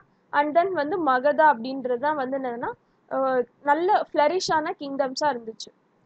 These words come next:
So இதனுடைய map அப்படின்றத already நம்ம discuss பண்ணியிருக்கோம். Next கொஸ்டின் பார்த்தோம்னா, choose the incorrect statements. So இந்த மாதிரி கேள்விகள் கேட்கும்போது கொஸ்டினை வந்து first ப்ராப்பரா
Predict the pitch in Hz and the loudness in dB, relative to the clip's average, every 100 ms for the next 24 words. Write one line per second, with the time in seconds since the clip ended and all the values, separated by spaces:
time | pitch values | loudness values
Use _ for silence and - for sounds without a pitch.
0 | _ _ _ _ _ _ 330 311 302 294 | _ _ _ _ _ _ 4 4 4 0
1 | 285 277 277 359 311 240 269 247 262 330 | 0 2 2 2 0 -2 -6 -4 0 0
2 | 254 247 302 285 240 240 - 240 - 226 | 0 -8 -8 -8 -8 -10 -10 -10 -10 -18
3 | 220 - 294 480 _ _ _ _ _ _ | -16 -8 -8 -8 _ _ _ _ _ _
4 | _ _ _ - 320 339 - 440 - 339 | _ _ _ -6 -4 -4 -2 -2 -2 0
5 | 285 277 285 415 415 427 415 381 302 320 | 0 0 -6 -4 0 0 0 -6 -4 -6
6 | 403 349 320 - 254 233 233 214 - _ | -2 -2 -4 -4 -4 -4 -10 -16 -20 _
7 | _ _ 392 349 359 453 392 370 415 427 | _ _ -4 -2 0 2 2 2 4 2
8 | - 330 370 370 349 285 277 294 - 302 | 2 -2 0 0 0 -2 -2 -2 -2 -4
9 | 254 247 359 285 294 - 415 311 294 349 | -2 -2 -2 -2 -2 0 -2 -2 -4 -6
10 | 277 - 349 - 269 311 330 330 | -8 -8 -6 0 0 2 2 2